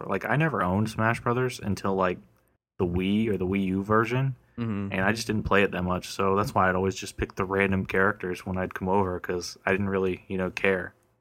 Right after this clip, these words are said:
Speaker 2: <laughs> Yeah, but, uh, I mean, we played Double Dash a lot. Uh, I, you know, I played Vice City. I think Vice City I played a lot of, uh, when I shouldn't have. I was at an age where I probably shouldn't have played Vice City.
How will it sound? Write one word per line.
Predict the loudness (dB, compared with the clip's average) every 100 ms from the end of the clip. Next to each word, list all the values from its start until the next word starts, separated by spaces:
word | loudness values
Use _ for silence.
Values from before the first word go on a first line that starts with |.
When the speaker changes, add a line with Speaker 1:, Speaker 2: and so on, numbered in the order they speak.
| _
Speaker 2:
<laughs> | -2 -2 -6 -12 0
Yeah, | 2 2 -2 _ _
but, | 0 2
uh, | 4 4 2 0
I |
mean, | -2 0 -2 -4
we | -4
played | 0 2 4
Double | 4 4 4
Dash | 4 2 2
a | -2
lot. | 0 2 2 0 -6 _ _ _ _ _ _ -4
Uh, | 0 2 0 0
I, | 0 0
you | 4
know, | 4
I | 4
played | 4 2 4
Vice | 4 4
City. | 4 4 4 4 2
I | 0
think | 0 2
Vice | 4 4 4
City | 2 4 4 2 -2 -8 _ -4
I | -4
played | 2 4 4 0 -14 -10
a | -2
lot | 4 6 6
of, | 4 2 0 -10 _ _ _ _ _ _ -2
uh, | 2 4 4 4 2 0 -2
when | 2 4
I | 4
shouldn't | 2 2 4 4
have. | 2 4
I | 4
was | 4
at | 4
an | 4
age | 4 2 2
where | 2
I | 2
probably | 2 2
shouldn't | 2 0 0
have | 0
played | 2 0 2
Vice | 0 0
City. | -2 -2 -2 -4